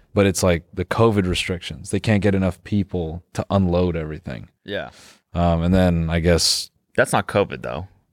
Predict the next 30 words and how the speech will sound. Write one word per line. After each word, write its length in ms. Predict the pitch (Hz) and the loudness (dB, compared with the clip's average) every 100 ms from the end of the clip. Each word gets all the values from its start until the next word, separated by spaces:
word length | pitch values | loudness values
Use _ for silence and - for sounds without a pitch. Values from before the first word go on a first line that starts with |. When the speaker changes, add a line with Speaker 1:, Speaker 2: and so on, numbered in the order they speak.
| - | -4
Speaker 2:
That's 140 | 110 | 0
just 160 | 107 85 | 0 0
labor 400 | 76 85 76 69 | 0 -2 -2 -6
shortages 680 | - - 73 76 62 - - _ _ _ _ _ _ | -6 -4 -4 -6 -8 -10 -14 _ _ _ _ _ _
that 120 | 87 85 | -8 -8
are 40 | |
happening 340 | 82 82 76 78 | -10 -14 -16 -16
now. 200 | 78 - - | -18 -14 -6
Speaker 1:
He, 220 | 127 131 160 | -4 -2 2
oh, 140 | 131 | 2
he 180 | 123 180 | 4 2
was 140 | 185 | 2
making 240 | 165 151 139 | 0 0 0
it 100 | 117 | -2
sound 340 | - 120 117 | 0 2 2
like 320 | 107 101 92 - | 2 0 -2 -6
Speaker 2:
It's 80 | 117 | -2
probably 180 | 180 | -2
a 40 | 104 | -2
mixture 320 | 92 92 87 | -4 -8 -8
of 60 | 76 | -8
both. 320 | 69 64 _ _ - | -10 -12 _ _ -2
Speaker 1:
Yeah, 320 | 123 127 104 | 2 4 4
he 120 | 117 | 0
was 100 | 123 | 0
making 220 | 139 131 | 2 2
it 60 | 123 | 0
sound 280 | - 120 113 | 0 2 4
like, 400 | 107 98 - - - | 4 2 -2 -20 -12
uh, 100 | 71 | -8